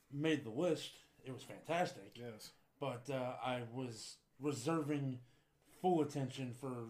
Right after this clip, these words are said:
Speaker 1: the title matches and all that, you know. I, it's how I watch wrestling. I'm not ashamed.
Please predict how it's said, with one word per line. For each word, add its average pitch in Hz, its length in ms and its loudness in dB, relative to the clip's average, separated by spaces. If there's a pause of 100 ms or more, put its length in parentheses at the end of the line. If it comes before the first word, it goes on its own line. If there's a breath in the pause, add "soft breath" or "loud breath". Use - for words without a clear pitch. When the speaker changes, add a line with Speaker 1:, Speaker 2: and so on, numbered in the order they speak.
(120)
Speaker 1:
the 113 80 -6
title 113 440 -6
matches 110 540 -18
and 110 100 -16
all 104 220 -18
that, 104 140 -16 (120)
you 120 80 -16
know. - 1040 -16
I, - 1000 -14
it's 131 160 -8
how 120 220 -2
I 110 60 -6
watch 107 360 -10
wrestling. 120 340 -10 (720 soft breath)
I'm 127 120 -8
not 110 200 -6
ashamed. 117 440 -10